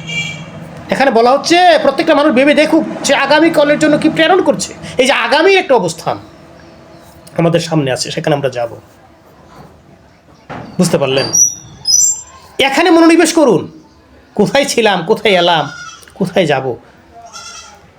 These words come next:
হেলায় ফেলায় জিন্দিগি কাটানোর সময় আমাদের যে পার্থিব জীবন, এটা নয়। মহান স্রষ্টা যেভাবে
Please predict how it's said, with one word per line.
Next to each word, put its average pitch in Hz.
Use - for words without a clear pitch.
হেলায় 196
ফেলায় 247
জিন্দিগি 202
কাটানোর 196
সময় 175
আমাদের 165
যে 170
পার্থিব 170
জীবন, 165
এটা 165
নয়। 147
মহান 180
স্রষ্টা 202
যেভাবে 185